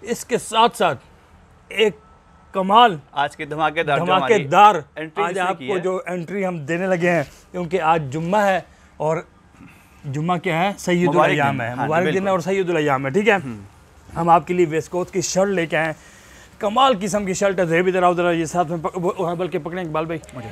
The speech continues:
Speaker 1: इधर से पकड़ें। देखें आप ज़रा शर्ट को, आप देखें, विस्कोस की शर्ट है, लीलन विस्कोस की शर्ट है, बहुत कमाल की डिज़ाइनिंग और ऐसी अमेजिंग प्राइस के साथ हम आपको देने जा रहे हैं। चेक करें आप पहला आर्टिकल, वाह,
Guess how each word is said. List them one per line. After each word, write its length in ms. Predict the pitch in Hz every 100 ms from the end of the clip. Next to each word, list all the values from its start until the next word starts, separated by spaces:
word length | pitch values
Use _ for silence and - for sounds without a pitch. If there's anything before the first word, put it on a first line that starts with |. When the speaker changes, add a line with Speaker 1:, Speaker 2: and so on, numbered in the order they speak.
| -
Speaker 1:
इधर 140 | 160 175
से 140 | 190
पकड़ें। 380 | 165 165 185 160
देखें 240 | 175 208
आप 180 | 190 175
ज़रा 240 | 175 180
शर्ट 280 | 175 - 190
को, 100 | 175
आप 120 | 180
देखें, 340 | 151 165 190 190 - - -
विस्कोस 440 | 165 - 190 233
की 100 | 240
शर्ट 260 | 214 208 208
है, 60 | 208
लीलन 300 | 185 208 208
विस्कोस 360 | 190 - 208
की 100 | -
शर्ट 260 | 165 202 196
है, 60 | 196
बहुत 440 | 151 302 302 -
कमाल 280 | 226 208 208
की 120 | 220
डिज़ाइनिंग 400 | 185 190 196 202
और 140 | 208 -
ऐसी 440 | 202 214 - 226 214
अमेजिंग 680 | 185 185 208 214 208 208
प्राइस 360 | - 190 196 190
के 100 | 196
साथ 180 | 170 185 - - - -
हम 120 | 185
आपको 300 | 196 190 214
देने 220 | 170 185 190
जा 160 | 180
रहे 100 | 185
हैं। 80 | 175
चेक 160 | 220 202
करें 180 | 202
आप 140 | 190 180
पहला 160 | 180 185
आर्टिकल, 340 | 175 175 175
वाह, 240 | 160 196